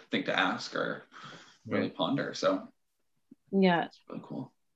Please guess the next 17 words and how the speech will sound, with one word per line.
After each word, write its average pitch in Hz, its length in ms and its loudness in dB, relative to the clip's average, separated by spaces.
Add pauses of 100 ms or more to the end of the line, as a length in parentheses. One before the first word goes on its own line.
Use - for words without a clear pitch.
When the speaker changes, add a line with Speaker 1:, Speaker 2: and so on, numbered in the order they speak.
(1400)
Speaker 3:
What 226 180 12
other 226 220 12
things 208 240 8
are 214 60 10
you 190 160 6
passionate 202 520 6
about 160 380 6 (120)
in 185 200 10
our, 160 300 8 (260)
in 180 100 4
our 160 200 2
city 180 420 4
of 156 120 0
Rupert? 160 600 2 (680)
Speaker 1:
City - 420 -4
of - 140 -6
Rupert. - 600 -6